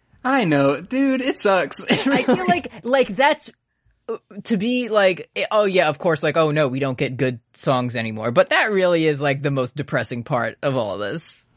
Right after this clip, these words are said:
Speaker 1: It's really, it's, it's sad when you're watching, you know, the Mike Myers, Kanye West, and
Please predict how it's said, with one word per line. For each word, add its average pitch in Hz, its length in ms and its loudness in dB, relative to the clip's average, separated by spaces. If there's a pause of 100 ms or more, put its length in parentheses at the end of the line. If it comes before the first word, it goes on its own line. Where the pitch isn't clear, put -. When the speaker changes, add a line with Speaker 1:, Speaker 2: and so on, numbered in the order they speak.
Speaker 1:
It's 190 240 0
really, 277 320 0
it's, 165 560 -6 (580)
it's 247 320 0
sad 277 320 2
when 226 140 4
you're 196 160 4
watching, 175 720 0 (320)
you 175 120 0
know, 139 240 4
the 135 520 0 (180)
Mike 147 260 0
Myers, 147 380 2
Kanye 139 400 0
West, 135 400 0
and 127 300 -2